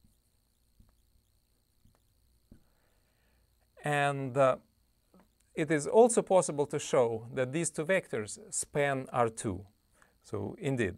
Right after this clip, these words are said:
so let's take an arbitrary vector. And, um,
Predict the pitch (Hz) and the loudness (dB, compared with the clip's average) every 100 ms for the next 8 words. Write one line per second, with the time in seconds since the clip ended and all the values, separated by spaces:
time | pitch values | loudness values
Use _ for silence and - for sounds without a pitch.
0 | - - _ _ _ _ _ _ _ _ | -12 -20 _ _ _ _ _ _ _ _
1 | _ - - 98 104 120 - 120 110 113 | _ -16 -10 -6 -2 -4 -2 -2 -2 -4
2 | - 175 151 120 110 107 101 95 - 139 | 4 4 6 -4 -6 -4 -4 -6 -14 -20
3 | - - _ _ _ _ _ _ _ _ | -20 -20 _ _ _ _ _ _ _ _
4 | _ - 123 117 113 113 107 113 113 | _ -8 -4 -2 -2 -4 4 4 4